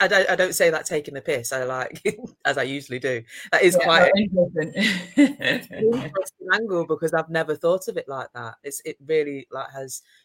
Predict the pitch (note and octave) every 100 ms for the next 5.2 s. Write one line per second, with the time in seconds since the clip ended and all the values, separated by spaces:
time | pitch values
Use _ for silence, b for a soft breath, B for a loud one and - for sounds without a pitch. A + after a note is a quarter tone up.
0 | b _ _ _ _ - C#3 C3 C3 C3
1 | C#3+ - B2+ - D3 C#3 C#3+ C3+ C3+ C#3
2 | C3 C3+ - D3 - C3 C3+ D#3+ D#3+ C3
3 | C3+ C3 B2+ - C3 B2+ D3 D3+ - C#3+
4 | C3+ - - - - - - - - C3+
5 | D3 D#3+